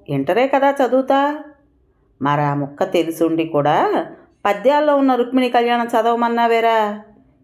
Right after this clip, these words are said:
ఏ వచనంలో ఉన్న పుస్తకమో తెచ్చిస్తే రెండు ముక్కలు అర్థమయ్యేవిగా. ఇంగ్లీష్లో రెండు వాక్యాలు రాయలేని వాళ్ళకి మిల్టన్ గురించి, షేక్స్పియర్ గురించి చెబుతున్నాయి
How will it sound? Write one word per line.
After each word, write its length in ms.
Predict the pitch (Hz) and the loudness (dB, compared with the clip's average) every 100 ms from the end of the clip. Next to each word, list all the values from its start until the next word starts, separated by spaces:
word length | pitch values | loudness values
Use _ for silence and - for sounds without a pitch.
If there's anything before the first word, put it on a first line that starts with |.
| - | 0
ఏ 180 | 180 202 | 2 2
వచనంలో 580 | 160 147 185 208 220 | 0 0 0 2 2
ఉన్న 180 | 233 208 | 2 0
పుస్తకమో 500 | 196 175 - 190 190 | -2 -4 -2 0 0
తెచ్చిస్తే 840 | 208 - - 170 170 214 415 269 - - _ | 2 -2 -2 -4 0 2 2 -4 -8 -18 _
రెండు 220 | 165 156 143 | 0 0 0
ముక్కలు 360 | 139 - 202 | -2 -2 0
అర్థమయ్యేవిగా. 960 | 226 135 170 180 185 190 202 233 403 466 - _ _ _ _ - | 2 0 -2 0 0 0 0 0 0 -4 -14 _ _ _ _ -4
ఇంగ్లీష్లో 600 | 165 175 208 233 226 220 | -2 0 2 0 2 2
రెండు 280 | 185 190 180 | 2 2 2
వాక్యాలు 500 | 170 170 170 233 220 | 2 0 0 0 2
రాయలేని 440 | 185 185 190 175 | 2 2 2 0
వాళ్ళకి 800 | 175 170 165 165 392 440 220 - - _ | 0 0 0 0 2 2 -2 -6 -20 _
మిల్టన్ 380 | 247 262 240 226 | 0 2 2 0
గురించి, 500 | 208 208 202 202 254 | 2 2 0 0 0
షేక్స్పియర్ 640 | 339 - 226 - - 240 | 0 0 0 -2 0 2
గురించి 420 | 208 202 196 247 277 | 2 0 0 -2 2
చెబుతున్నాయి 460 | - 226 233 226 | 0 2 0 0